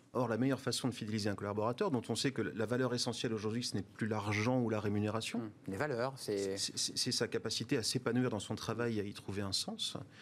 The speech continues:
Speaker 1: Et dès lors, pour fidéliser ses collaborateurs, l'entreprise doit les former. Et quand elle recrute, euh, elle a plutôt intérêt à recruter avec un mode qui est l'apprentissage, parce que l'apprentissage vous permet très tôt de spotter un étudiant,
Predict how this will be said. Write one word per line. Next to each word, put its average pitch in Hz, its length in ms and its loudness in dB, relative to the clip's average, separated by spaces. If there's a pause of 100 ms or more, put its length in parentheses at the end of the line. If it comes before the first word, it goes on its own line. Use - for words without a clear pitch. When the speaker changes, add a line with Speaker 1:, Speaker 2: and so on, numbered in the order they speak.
(320)
Speaker 1:
Et 107 100 -4
dès 104 100 2
lors, 143 160 0
pour - 180 -6
fidéliser 113 520 2
ses 110 180 0
collaborateurs, 98 580 -2
l'entreprise 110 500 0
doit 98 240 -2 (200)
les 104 120 0
former. 123 360 0 (640)
Et 107 80 -2
quand 127 200 2
elle 110 100 4
recrute, 113 420 0 (500)
euh, 87 160 -6
elle 110 140 -2
a 107 40 -2
plutôt 127 280 0
intérêt 120 300 0
à 110 80 4
recruter 117 420 0
avec 104 220 2
un 107 80 4
mode 113 200 2
qui - 100 -4
est 101 40 0
l'apprentissage, 104 880 -2 (240)
parce - 160 -4
que - 80 -4
l'apprentissage 110 720 -2
vous 107 100 -4
permet 107 360 0 (120)
très - 220 0
tôt 135 300 0 (320)
de 98 120 -6
spotter 110 400 -2
un 104 80 0
étudiant, 107 380 -4